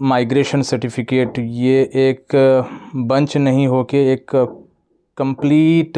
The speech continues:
कागज़ में one by one फोल्डिंग होके आया हुआ है। तो इसमें मुझे देखना है serially वन से लेके वन ट्वेंटी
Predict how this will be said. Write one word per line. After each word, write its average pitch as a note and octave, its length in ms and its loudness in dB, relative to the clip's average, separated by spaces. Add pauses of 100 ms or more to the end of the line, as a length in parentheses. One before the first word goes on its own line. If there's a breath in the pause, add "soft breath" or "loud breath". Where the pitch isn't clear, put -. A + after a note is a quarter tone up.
(140)
कागज़ B2+ 400 0
में C3 140 2
one B2 340 0
by C3 160 2
one B2+ 220 0 (420)
फोल्डिंग B2+ 400 0
होके B2 240 0
आया A#2+ 220 2
हुआ A#2 220 0
है। E3+ 140 -4 (520 loud breath)
तो C#3 80 0
इसमें C#3 240 0
मुझे C3+ 200 0
देखना C3 440 0
है C3 140 2
serially B2+ 640 0
वन B2 340 0
से B2+ 200 -2
लेके B2+ 300 0
वन B2 280 0
ट्वेंटी A#2+ 340 -2